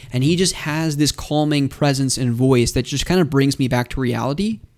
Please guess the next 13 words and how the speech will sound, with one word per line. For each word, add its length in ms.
which 180
is 80
so 160
weird 280
to 60
think 300
of, 260
but 80
I 120
think 200
that's 280
why, 240
like, 280